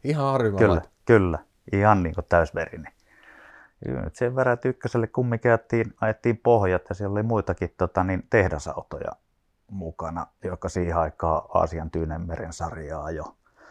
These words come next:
Speaker 2: Mun mielestä oli Katauka ja, Katauka ja Fujimoto oli siihen aikaan siellä, siellä niinku vaan ajomiehiä, niin. Mut se oli sääli, että se loppui niin, niin, tota, niin, heti alkuun se, eikä saanut sit jatkoa tosiaan siihen sarjaan.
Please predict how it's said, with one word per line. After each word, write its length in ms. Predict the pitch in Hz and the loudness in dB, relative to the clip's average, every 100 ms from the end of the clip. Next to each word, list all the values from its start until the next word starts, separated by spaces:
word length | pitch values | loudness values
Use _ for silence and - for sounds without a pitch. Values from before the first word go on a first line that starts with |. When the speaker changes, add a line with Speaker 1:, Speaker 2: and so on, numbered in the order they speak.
| - - - | -20 -18 -12
Speaker 2:
Mun 120 | 92 | -10
mielestä 360 | 78 - - | -8 -12 -12
oli 300 | 73 101 - _ _ _ _ - | -10 -10 -12 _ _ _ _ 0
Katauka 800 | 82 - 73 - - - 85 | 0 0 -4 -4 -8 -6 -6
ja, 200 | 87 85 - - | -4 -10 -12 -16
Katauka 720 | - 95 - 90 90 - - - - | -8 -8 -6 -6 -6 -8 -8 -8 -14
ja 80 | - | -12
Fujimoto 1000 | - 82 95 76 60 - - - - _ - | -8 -8 -8 -14 -16 -16 -16 -16 -18 _ -16
oli 200 | 87 92 | -14 -14
siihen 260 | - 101 - | -14 -14 -14
aikaan 300 | - - - | -14 -14 -12
siellä, 300 | 76 - - _ _ | -12 -12 -14 _ _
siellä 280 | - - - | -14 -12 -12
niinku 240 | - - 58 | -16 -16 -14
vaan 200 | 55 55 | -14 -12
ajomiehiä, 680 | 60 - 64 64 - - - | -14 -18 -20 -20 -20 -20 -20
niin. 140 | _ _ _ _ _ - - | _ _ _ _ _ -20 -20
Mut 160 | - - | -20 4
se 100 | 139 | 6
oli 140 | 104 | 8
sääli, 240 | 104 110 95 | 10 8 8
että 140 | - | 2
se 60 | 104 | 2
loppui 400 | 104 - 90 87 | 2 0 -4 -4
niin, 220 | 82 73 | -4 -8
niin, 220 | 95 90 82 | -8 -8 -8
tota, 300 | 82 - 82 | -12 -8 -6
niin, 220 | 76 76 - _ _ _ _ _ _ | -6 -12 -18 _ _ _ _ _ _
heti 200 | 98 - | -4 4
alkuun 420 | 90 73 - - - | 6 6 0 -14 -14
se, 100 | - - - - | -16 -20 -20 -6
eikä 220 | 90 82 | -4 -2
saanut 280 | 80 82 80 | -2 -4 -6
sit 240 | - 76 73 | -12 -8 -6
jatkoa 400 | 76 - - - | -6 -8 -16 -14
tosiaan 340 | 90 87 90 | -14 -14 -14
siihen 200 | 92 92 | -14 -14
sarjaan. 540 | 92 85 - - - | -10 -10 -12 -14 -16